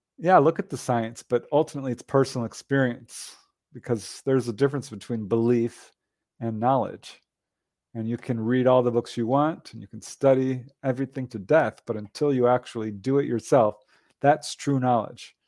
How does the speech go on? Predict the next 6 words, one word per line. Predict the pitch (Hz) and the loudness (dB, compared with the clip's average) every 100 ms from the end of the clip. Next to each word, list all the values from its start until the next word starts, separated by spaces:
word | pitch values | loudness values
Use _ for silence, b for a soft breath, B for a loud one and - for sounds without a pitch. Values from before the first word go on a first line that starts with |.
| _ _ | _ _
True | - 160 | -6 0
knowledge | 143 135 120 - | 2 2 -2 -6
comes | 123 - | -6 -4
almost | 139 127 - | -4 -4 -8
exclusively | - - _ 147 156 147 139 113 117 | -20 -20 _ 2 2 2 -8 -6 -6
from | - 120 110 110 | -4 -4 -4 -6